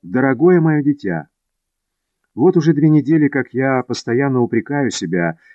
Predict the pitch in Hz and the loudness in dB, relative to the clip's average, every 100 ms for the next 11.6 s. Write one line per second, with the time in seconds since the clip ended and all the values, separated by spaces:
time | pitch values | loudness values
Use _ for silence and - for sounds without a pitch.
0 | _ _ 117 135 170 180 135 - 143 135 | _ _ -4 -2 -4 -4 -4 -4 -2 -2
1 | 117 127 113 101 110 98 135 - - 110 | 0 0 -2 -6 -6 -4 -6 -6 -6 -2
2 | 110 139 151 107 90 - 92 95 92 110 | 0 0 -2 -2 -6 -6 -8 -6 -4 -2
3 | 95 98 92 92 104 104 101 92 95 87 | 0 -2 -6 -6 -6 -6 -12 -6 -4 -2
4 | 90 92 92 104 101 - 95 98 107 151 | -2 -4 -4 -6 -6 -4 0 0 0 -2
5 | 143 - 87 90 87 - 95 92 87 82 | -4 -8 -8 -6 -8 -6 -2 0 -2 -6
6 | _ _ _ - 98 98 95 80 90 85 | _ _ _ -8 -2 0 -2 -2 -4 -4
7 | 104 - 139 139 _ _ _ _ _ _ | -8 -8 -10 -10 _ _ _ _ _ _
8 | _ _ _ 120 - 175 170 143 143 143 | _ _ _ -6 -2 0 0 2 0 0
9 | 156 151 143 131 123 - 113 - 147 - | -6 -4 -2 0 -2 -2 -4 -4 -8 -8
10 | 135 120 120 104 85 113 - 107 101 107 | -6 -2 -2 -2 -4 -6 -4 -6 -4 -6
11 | 104 98 87 82 78 | -4 -2 -2 -4 -6